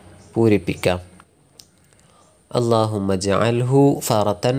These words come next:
ഡാഷ് വസലഫൻ ഡാഷ് വഇദതൻ ഡാഷ് വശഫീഅൻ വ ഡാഷ് ബിഹി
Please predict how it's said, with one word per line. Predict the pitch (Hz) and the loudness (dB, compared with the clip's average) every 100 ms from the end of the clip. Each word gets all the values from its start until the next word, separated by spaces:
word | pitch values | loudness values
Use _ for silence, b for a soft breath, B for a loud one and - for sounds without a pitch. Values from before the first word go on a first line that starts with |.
| 120 | 0
ഡാഷ് | 101 101 117 - | 4 4 2 0
വസലഫൻ | 117 107 98 95 - 113 120 | -2 -2 -2 -4 -2 -4 -2
ഡാഷ് | 101 101 104 - | 0 0 0 -2
വഇദതൻ | 107 98 95 98 92 107 101 | 0 0 0 -4 -4 -6 -2
ഡാഷ് | 98 107 - - | 0 0 -2 -4
വശഫീഅൻ | 107 104 101 113 113 117 113 - b b b b b b - | -2 -2 -2 -2 0 -2 -2 -10 b b b b b b 0
വ | 127 123 | 0 0
ഡാഷ് | 117 107 117 127 - 131 | -2 2 2 2 -4 -2
ബിഹി | 120 113 | -2 2